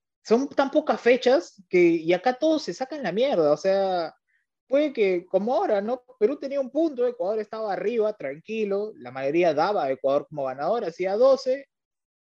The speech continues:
y no había problema, y Perú dio el batacazo, ¿no? O sea, e inclusive, yo les diría,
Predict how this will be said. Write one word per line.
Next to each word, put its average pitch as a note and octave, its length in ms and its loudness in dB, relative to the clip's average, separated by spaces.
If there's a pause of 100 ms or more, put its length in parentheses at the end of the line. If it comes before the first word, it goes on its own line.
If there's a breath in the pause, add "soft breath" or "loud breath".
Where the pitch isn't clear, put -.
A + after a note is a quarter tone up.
(140)
y D#3 120 -14
no D3+ 100 -8
había C#3+ 220 -2
problema, G#3 520 -2 (640)
y E3+ 120 -8
Perú A3 280 0
dio C#4 100 2
el C#4 60 2
batacazo, C4+ 680 -4
¿no? G3+ 180 -6
O G3 100 -4
sea, E3 280 -4 (140)
e F#3 120 2
inclusive, F#3+ 800 -2
yo D#3 240 -6
les E3+ 180 -2
diría, D3 540 -4